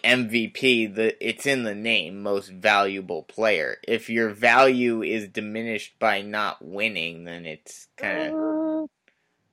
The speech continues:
Speaker 2: the N F L has actually kind of been hit and miss with that, though. There have been certain seasons where players on less successful teams have gotten the award because they've meant more to the team in question than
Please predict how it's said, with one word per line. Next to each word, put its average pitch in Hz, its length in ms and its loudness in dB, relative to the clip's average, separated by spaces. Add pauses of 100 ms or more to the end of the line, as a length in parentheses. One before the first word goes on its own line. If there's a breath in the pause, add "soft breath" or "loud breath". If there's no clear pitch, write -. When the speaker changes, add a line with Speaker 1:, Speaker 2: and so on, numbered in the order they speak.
(260)
Speaker 2:
the 220 160 0
N 285 80 0
F 294 160 -2
L 285 160 2
has 269 140 -2
actually 254 320 -8
kind 240 400 -10
of 208 120 -12
been 240 200 -8
hit 254 180 -2
and 214 100 -16
miss 277 240 -10
with - 180 -10
that, 139 260 -4
though. 131 120 2
There 143 160 -2
have 160 100 -2
been 170 140 -10
certain 180 400 -10
seasons 190 520 -12
where 151 120 0
players 160 440 -2 (120)
on 143 440 -6
less 170 240 0
successful 151 600 -6
teams 185 200 -8
have 135 120 -4
gotten 139 280 -2
the 131 80 -12
award 156 240 -2
because 135 260 -10
they've 131 180 -6
meant 139 260 -6
more 135 200 -4
to - 140 -18
the 120 100 -12
team 127 300 -8
in 113 60 -8
question 151 520 -4
than 117 300 -10